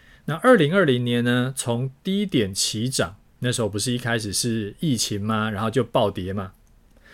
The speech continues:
然后暴跌以后开始暴涨，它从低点起涨，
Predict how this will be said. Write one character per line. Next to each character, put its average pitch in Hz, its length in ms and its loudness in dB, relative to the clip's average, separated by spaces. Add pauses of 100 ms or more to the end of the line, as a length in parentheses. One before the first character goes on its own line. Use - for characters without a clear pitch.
(120)
然 120 120 -2
后 127 60 -2
暴 190 180 8
跌 117 140 4
以 120 40 4
后 127 100 4
开 127 180 2
始 120 100 0
暴 113 240 2
涨， 98 220 -8 (560)
它 202 140 2
从 147 240 0
低 208 200 0
点 123 220 0
起 120 460 -2
涨， 101 320 -4